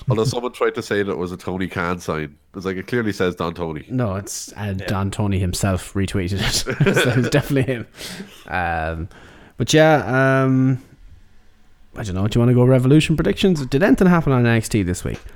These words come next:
Speaker 2: Apart from what we, uh, the ending, what in the sweet baby Jesus was going on here? Rhea Ripley got stuck in her, uh, entrance animation
Speaker 3: <laughs> Yeah.
Speaker 2: and she couldn't make it down to the
Speaker 3: Just
Speaker 2: ring.
Speaker 3: watching, just watching as, as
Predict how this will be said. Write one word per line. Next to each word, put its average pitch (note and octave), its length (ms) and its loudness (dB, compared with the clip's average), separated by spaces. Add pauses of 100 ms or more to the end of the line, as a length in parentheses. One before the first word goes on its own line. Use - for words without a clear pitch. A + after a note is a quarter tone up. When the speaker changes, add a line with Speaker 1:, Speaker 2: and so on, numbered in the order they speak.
Speaker 2:
Apart C3+ 260 4
from C3 280 4 (440)
what A2 160 2
we, G#2 420 2
uh, D2+ 200 -10 (100)
the B2+ 160 4
ending, A#2+ 400 6 (120)
what B2 340 4
in G2+ 180 2
the F2 140 -2
sweet B2 640 0
baby A2 280 4
Jesus G2+ 440 0
was F#2 80 -4
going F#2 280 0
on F2 200 0
here? C#2 160 -2 (220)
Rhea C#3 200 6
Ripley C#3 320 6
got A#2+ 160 2
stuck - 320 0
in A2+ 120 4
her, G#2 260 4
uh, G#2 180 2
entrance B2 400 4
animation F2 560 2 (100)
Speaker 3:
<laughs> - 80 -12
Yeah. - 300 0
Speaker 2:
and A2 140 2
she - 120 -2
couldn't C#3 240 6
make D#3 200 6
it C#3+ 80 2
down D3 180 6
to C3+ 80 0
the G3+ 80 2
Speaker 3:
Just C3 100 2
Speaker 2:
ring. C#3 160 4
Speaker 3:
watching, D3+ 440 2
just D3 160 0
watching D3+ 380 2
as, C#3 220 2
as C3 460 -2